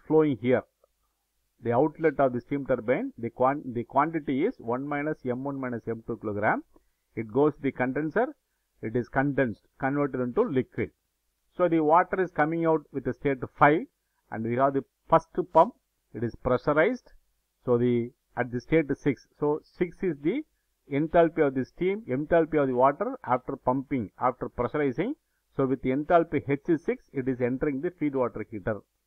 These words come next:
two. So in the feed water heater, what is the quantity here? One minus M one minus M two. So here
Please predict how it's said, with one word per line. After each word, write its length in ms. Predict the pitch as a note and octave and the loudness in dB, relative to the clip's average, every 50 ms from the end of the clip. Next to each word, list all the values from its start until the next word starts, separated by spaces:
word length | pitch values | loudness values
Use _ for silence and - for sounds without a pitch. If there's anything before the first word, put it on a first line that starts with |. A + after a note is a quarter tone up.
| _ _ _ _ _ _ _ _ _ _ _ _ _ _ - | _ _ _ _ _ _ _ _ _ _ _ _ _ _ 0
two. 240 | G#3 G3 B2 G2 - _ _ _ _ _ _ _ _ _ _ _ _ _ | 2 2 2 0 -6 _ _ _ _ _ _ _ _ _ _ _ _ _
So 60 | - | 0
in 80 | E3 D#3+ | 2 2
the 120 | D#3+ D#3+ | 2 0
feed 200 | D#3 - A#3 A3+ | 0 0 4 6
water 240 | A#3 A3+ G3+ F#3 F#3 | 6 6 6 4 0
heater, 300 | F3 F3+ F#3+ F3 A3 A3 | 0 -2 0 0 2 2
what 140 | F#3 F3+ F#3 | 4 2 2
is 60 | F#3 F#3 | 0 -2
the 80 | F#3+ | -4
quantity 500 | - - D#3+ F3 F#3 F#3+ F#3 F3 F3+ E3 | 0 2 2 2 2 0 -2 -2 -2 -2
here? 260 | C#3 E3 G3 C4 - - - - _ | 0 2 2 2 0 -2 -8 -20 _
One 280 | - A2+ A#2+ C3+ D3+ E3 | -4 -2 -2 -2 0 0
minus 340 | F3 E3+ E3+ E3 F#3 G#3+ - - | 0 2 2 2 0 -2 -2 -2
M 200 | C#3+ C3+ C3+ C#3+ | -4 -4 -2 -2
one 140 | D3+ D#3 D3+ | -4 -4 -4
minus 320 | D3 C#3 C3 B2+ - - | -4 -4 -4 -4 -4 -4
M 180 | B2 A#2 B2+ A2+ - | -4 -4 -4 -4 -2
two. 240 | B2+ B2 B2 C3+ - - | -2 -2 -2 -4 -4 -4
So 100 | C3 B2+ A2+ | -4 -4 -2
here 340 | - C3+ C#3+ D#3 D#3+ D#3+ | 0 2 4 6 4 4